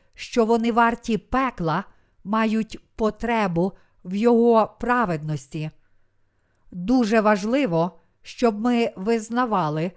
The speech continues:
власні гріхи й зрозуміли, що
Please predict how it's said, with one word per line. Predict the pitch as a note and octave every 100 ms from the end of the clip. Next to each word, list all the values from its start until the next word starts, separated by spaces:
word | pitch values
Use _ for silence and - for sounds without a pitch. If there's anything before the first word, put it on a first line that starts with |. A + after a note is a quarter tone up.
| _ _ _
власні | F3+ G3+ A3+ B3 - C#4+ C#4 C4+
гріхи | D4 - F#3 D#3+ F3+ _ _ _ -
й | G3+ G#3
зрозуміли, | F#3+ G#3 A3 G3 A3+ A#3 C#4 F3 E3 G3+ _ _ _ _
що | - - B3 A3 A3 -